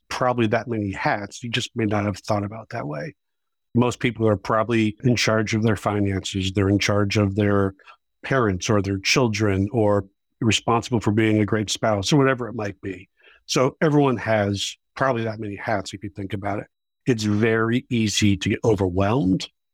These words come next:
with that responsibility, and productivity forces, whether intentionally or just a byproduct, a sense of organization, knowing what you need to work on today, knowing what's in the near-term horizon,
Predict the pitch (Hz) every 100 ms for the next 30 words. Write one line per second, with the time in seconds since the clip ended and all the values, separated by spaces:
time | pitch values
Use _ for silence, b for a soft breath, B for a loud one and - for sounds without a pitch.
0 | _ 120 101 104 113 101 - 101 98 -
1 | - 165 151 127 113 - 117 107 104 -
2 | - 143 139 131 - - - 160 135 127
3 | 117 113 110 110 _ _ - - 120 123
4 | - 120 110 107 104 - _ - 110 104
5 | 104 101 - 139 123 110 104 110 104 95
6 | 113 - 110 107 107 117 104 98 101 101
7 | 95 101 110 180 190 _ _ - 110 110
8 | 117 120 107 107 - 101 98 90 95 -
9 | 87 87 - 95 147 170 170 165 135 113
10 | 113 110 104 107 - - - - 107 101
11 | 107 127 120 - 120 95 120 110 110 101
12 | 110 110 104